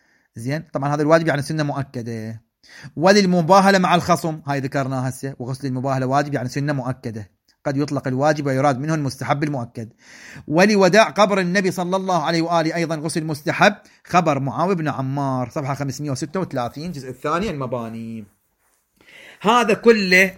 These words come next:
يسموه، آه، الأغسال فعلية من القسم الأول، يعني ما يستحب لأجل إيقاع فعل. واحد إذا أراد أن يحرم ف-، فيغسل مستحب، إذا أراد يزور بيت الله، زيارة البيت الله الحرام،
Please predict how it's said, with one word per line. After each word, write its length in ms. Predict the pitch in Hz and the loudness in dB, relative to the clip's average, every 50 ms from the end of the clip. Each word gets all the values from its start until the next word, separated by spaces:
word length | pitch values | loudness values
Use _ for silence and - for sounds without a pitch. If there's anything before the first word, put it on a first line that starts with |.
| - | -10
يسموه، 640 | 160 143 - 180 165 165 170 180 202 208 214 220 208 208 _ _ _ _ _ _ _ _ _ _ - | -12 -8 -6 -6 -6 -4 -4 -2 -2 -2 -2 -2 -4 -8 _ _ _ _ _ _ _ _ _ _ -6
آه، 260 | 165 160 160 - 170 | -4 -4 -4 -2 -2
الأغسال 460 | 165 165 151 151 - - 180 196 208 | -2 -2 -2 0 2 4 6 6 6
فعلية 640 | 156 147 180 143 139 147 160 190 202 208 214 233 226 | 4 2 -2 -2 -2 -2 -2 -2 2 4 4 4 4
من 100 | 180 170 | 4 0
القسم 360 | 156 143 - 190 175 202 208 | -2 -2 -4 -4 -2 -2 -2
الأول، 440 | 190 156 160 147 131 139 135 123 117 - | -2 -2 -4 -2 -2 -4 -4 -4 -6 -6
يعني 200 | 156 147 151 156 | -4 -4 -4 -4
ما 160 | 156 160 160 | -4 -4 -2
يستحب 420 | 160 147 151 - 175 180 190 180 | -4 -4 -4 -4 0 0 0 0
لأجل 360 | 151 151 160 180 190 151 165 147 | 0 -2 -2 -2 -2 -2 -2 -4
إيقاع 320 | 147 143 135 190 170 139 | -4 -2 0 0 0 0
فعل. 400 | 135 - 165 156 170 156 135 123 - _ _ _ - - - - - | 0 -2 0 0 0 0 -2 -4 -12 _ _ _ -20 -20 -20 -8 2
واحد 220 | 170 190 170 175 | 4 4 6 4
إذا 200 | 165 156 170 160 | 4 2 2 4
أراد 240 | 160 180 208 208 190 | 6 6 4 4 4
أن 180 | 208 196 190 196 | 0 -2 -2 0
يحرم 560 | 202 208 151 - 202 214 220 226 233 233 233 - _ _ _ _ | 0 0 2 4 4 6 6 6 4 2 -2 -10 _ _ _ _
ف-، 300 | - 165 143 135 - 165 | -4 -4 -4 -4 -6 -6
فيغسل 460 | - 180 170 196 185 - - 214 208 | 0 2 2 2 2 2 0 0 0
مستحب، 420 | 185 170 - - 156 - 120 120 - _ _ - - - - | 0 -2 -4 -6 -8 -8 -8 -8 -10 _ _ -20 -20 -10 -6
إذا 220 | 156 156 170 170 | -2 2 4 6
أراد 180 | 170 190 220 214 | 6 8 6 6
يزور 240 | 220 185 170 214 214 | 4 2 2 2 4
بيت 260 | 180 208 208 196 214 | 4 4 4 4 4
الله، 500 | 208 196 196 202 202 208 208 208 196 180 - _ _ | 2 2 4 6 8 8 8 6 4 2 -4 _ _
زيارة 320 | - 151 156 156 151 156 | -4 0 0 0 0 -2
البيت 200 | 160 139 160 151 | -4 -6 -6 -6
الله 260 | 151 147 156 156 147 | -6 -6 -4 -2 -2
الحرام، 400 | 143 135 - 160 143 131 117 104 | -2 -2 -2 -2 -2 -2 -4 -8